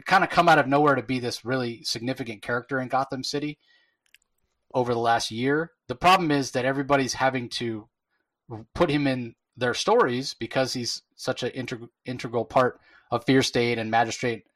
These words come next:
and, and those decisions and what have you. But his characterization, because it's a character that's not really established, his characterization's been a little bit all <laughs> over the place. So, yeah, he does come across as an idiot, a bigger idiot sometimes than others.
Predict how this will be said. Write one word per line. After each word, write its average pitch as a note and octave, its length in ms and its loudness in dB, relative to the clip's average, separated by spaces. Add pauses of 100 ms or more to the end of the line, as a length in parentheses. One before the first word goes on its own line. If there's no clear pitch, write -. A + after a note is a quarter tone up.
and, A2+ 180 -10 (100)
and A2 260 -10
those A#2+ 200 -4
decisions C3+ 440 0
and G#2+ 100 -6
what G#2+ 80 0
have A2+ 200 2
you. A#2 120 -4 (1000)
But C#3 280 4 (160)
his C#3+ 200 0
characterization, D3+ 840 2
because B2 220 -2
it's B2 140 -4
a A#2+ 40 -4
character B2+ 280 0
that's A#2+ 160 -2
not B2 200 0
really A#2+ 220 -2
established, C#3+ 520 -2
his A#2 140 -4
characterization's C#3+ 680 0
been B2+ 140 -4
a - 20 -4
little C3 140 -2
bit B2 140 0
all B2 180 2
<laughs> - 60 0
over D3 140 -2
the D#3+ 120 2
place. - 500 -4 (460)
So, C3+ 140 -2
yeah, C3+ 300 4
he B2 160 -6
does C#3 260 0
come C#3+ 160 0
across C3+ 340 2
as A2+ 120 -4
an A#2 140 -10
idiot, D3 420 0 (680)
a B2 60 -10
bigger D#3+ 320 0
idiot D3 300 0
sometimes C#3 500 0
than A#2 140 -4
others. C#3+ 440 0